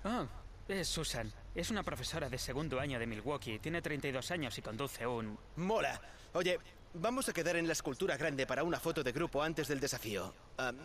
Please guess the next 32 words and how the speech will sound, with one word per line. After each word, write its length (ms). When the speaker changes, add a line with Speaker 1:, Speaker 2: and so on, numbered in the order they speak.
Speaker 2:
cuando 240
tú 100
quieras. 400
No 220
pretendía 540
cortarte 580
el 120
rollo. 340
Speaker 1:
¿Rollo? 420
Aquí 260
no 120
hay 120
ningún 420
rollo. 300
Solo 240
le 100
estaba 260
explicando 500
a 60
Susan 320
que, 240
si 180
el 80
ajuste 380
de 80
la 80
aguja 260
del 140
ralentí 420
es 100
demasiado 400
fuerte, 440